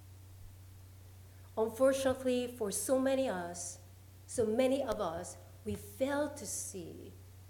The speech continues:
the beauty is in the cocoon, and that we fail to see who we really are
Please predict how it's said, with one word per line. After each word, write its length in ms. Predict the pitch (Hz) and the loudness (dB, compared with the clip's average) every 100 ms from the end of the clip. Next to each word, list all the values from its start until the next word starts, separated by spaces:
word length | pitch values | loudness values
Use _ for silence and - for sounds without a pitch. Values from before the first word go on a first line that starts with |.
| - - - - | -18 -20 -16 -12
the 60 | |
beauty 760 | 185 - 202 202 190 - - - - - - - - - - - - - - - - - - - - - - - | -12 -10 -8 -6 -6 -8 -14 -16 -16 -18 -18 -18 -18 -18 -20 -20 -18 -18 -18 -18 -18 -18 -18 -18 -18 -18 -18 -8
is 160 | 214 208 | -6 0
in 180 | 220 214 | 2 2
the 80 | 214 | 0
cocoon, 800 | 185 185 - 208 185 170 214 - - - - - - - - - - | -4 -8 -8 -6 -6 -6 -10 -14 -16 -18 -18 -18 -18 -18 -18 -18 -6
and 140 | 220 233 | 2 4
that 120 | 214 | 6
we 260 | 254 269 262 | 4 4 2
fail 240 | 277 285 | 0 0
to 140 | 262 | -2
see 320 | - - 262 247 | -4 0 0 0
who 240 | 254 269 | 0 -2
we 320 | 240 254 240 | 0 0 0
really 440 | 214 247 247 254 - | -2 0 0 0 -4
are 440 | 175 - - - | -6 -8 -12 -16